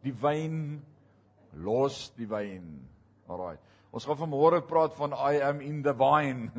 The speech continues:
<laughs> Dis nie die wyn nie, dis die wynstok. <laughs> Uh, daar's nuwe lewe in die wynstok. Uh, pastoor Tini Barnard in Rustenburg het altyd gesê, "Toe ek in die wêreld was, was daar die oude meester,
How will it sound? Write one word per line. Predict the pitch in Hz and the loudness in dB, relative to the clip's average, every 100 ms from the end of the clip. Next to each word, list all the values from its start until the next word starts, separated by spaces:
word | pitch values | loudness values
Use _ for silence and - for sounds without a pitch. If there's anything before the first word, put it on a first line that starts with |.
| 123 - | -10 -12
<laughs> | - - - | -20 -20 -10
Dis | 113 143 | -10 -8
nie | 175 | -6
die | 175 | 0
wyn | 139 147 156 | 4 4 4
nie, | 143 127 85 | -2 -4 -6
dis | 110 | -6
die | 127 | -4
wynstok. | 135 147 151 - 190 - - | 2 2 2 8 8 8 -2
<laughs> | 123 117 - - - - - - | -8 -10 -12 -20 -20 -20 -20 0
Uh, | 113 113 | 4 4
daar's | 113 139 135 | 6 2 4
nuwe | 190 196 | 2 4
lewe | 196 180 165 165 | 4 2 6 4
in | 160 | 4
die | 139 | 6
wynstok. | 156 170 - 165 123 - | 6 6 2 4 4 0
Uh, | - 113 120 | -6 -6 -4
pastoor | 139 160 151 | -6 -4 -4
Tini | 175 175 | -4 -4
Barnard | 143 151 165 175 151 | 4 6 6 4 2
in | 143 113 - - _ 123 | 0 -6 -12 -20 _ 0
Rustenburg | 170 185 175 175 | 0 2 0 0
het | 175 | 0
altyd | 143 160 165 | -2 -2 -4
gesê, | 170 185 175 | -6 -4 -2
"Toe | 156 | -2
ek | 143 | -4
in | 147 | -4
die | 123 | 2
wêreld | 135 180 190 | 4 6 4
was, | 156 233 226 - - - _ _ | 6 6 4 -6 -18 -20 _ _
was | 107 151 143 | 0 0 2
daar | 127 143 131 | 2 2 0
die | 139 | 0
oude | 175 202 208 | 4 6 4
meester, | 185 202 202 233 254 | 6 4 4 6 4